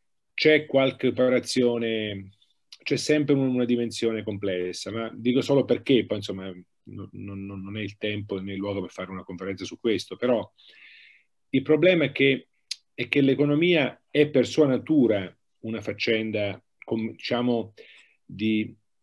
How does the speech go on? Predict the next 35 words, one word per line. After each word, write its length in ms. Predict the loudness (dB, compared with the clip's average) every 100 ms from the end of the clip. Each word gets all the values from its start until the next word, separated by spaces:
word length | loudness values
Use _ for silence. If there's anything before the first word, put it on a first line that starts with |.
| -18 -16
di 220 | -2 0
dare 340 | 2 2 4 4
e 40 |
di 100 | 4
ricevere. 680 | 2 2 0 0 -4 -8 -16 _ _ _ _ _ _ _
Le 240 | -4 -2 0
prime 360 | 2 4 4
scritture 520 | 2 0 -2 2 2 4
contabili 580 | 2 2 2 4 2
nel 140 | 2 0
Medioevo 420 | 0 4 4 4
nascono 460 | 0 -2 -2 -6 -4
con 200 | -6 -2
dare 420 | 0 2 2 0
et 320 | 0 -2 -6
avere, 720 | -6 -2 0 0 -2 -8 -12 _ _
che 120 | -2
erano 240 | 0 0 0
le, 280 | 0 0
le, 280 | -4 -6 -6
le 140 | -6 -4
primissime 640 | -2 0 0 0 -2 -4
forme 300 | -4 -4 -4
di 80 | -6
contabilità 580 | -6 -8 -6 -6 -4 -6
nel, 200 | -6 -10
nel, 240 | -16 -16 -18 -20 -20
nel 140 | -16 -10
Duecento 500 | -8 -6 -6 -6 -10
dei 100 | -10
mercanti 420 | -12 -10 -8 -6
fiorentini. 640 | -6 -8 -8 -8 -10 -12 _ _ _ -20 _ _
Dare 340 | -2 2 4 4
e 40 |
avere, 600 | 4 6 4 2 -4 -8